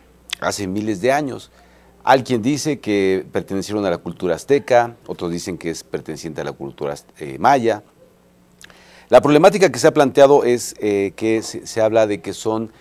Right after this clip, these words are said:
eh, un total de trece, de las cuales solo se, se han encontrado siete, pero que se espera, de acuerdo a esta, a esta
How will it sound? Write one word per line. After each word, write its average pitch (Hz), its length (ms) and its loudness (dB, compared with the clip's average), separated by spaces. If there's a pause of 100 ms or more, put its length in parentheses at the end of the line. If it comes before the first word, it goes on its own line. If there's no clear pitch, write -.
(240)
eh, 90 300 -2
un 113 100 -2
total 101 380 0
de 92 100 -2
trece, 131 480 2 (400)
de 92 140 -2
las 92 160 -4
cuales 110 280 2
solo 101 300 -2
se, 85 300 -4
se - 120 -8
han 92 100 -4
encontrado 95 500 -4
siete, 95 420 -6 (600)
pero 180 240 2
que 170 500 0
se 127 140 -6
espera, 127 640 6 (120)
de - 80 -10
acuerdo 82 360 -4
a 76 80 0
esta, 71 760 -12
a 67 80 -18
esta 71 360 -14